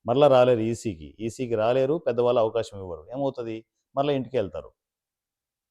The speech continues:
అర్థం చేసుకోండి, మారండి, ఇప్పటికైనా మారండి. మారకపోతే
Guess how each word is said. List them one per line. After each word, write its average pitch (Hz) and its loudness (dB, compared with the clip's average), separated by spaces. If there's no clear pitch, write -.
అర్థం 117 -4
చేసుకోండి, 131 -2
మారండి, 113 0
ఇప్పటికైనా 117 -2
మారండి. 113 0
మారకపోతే 120 0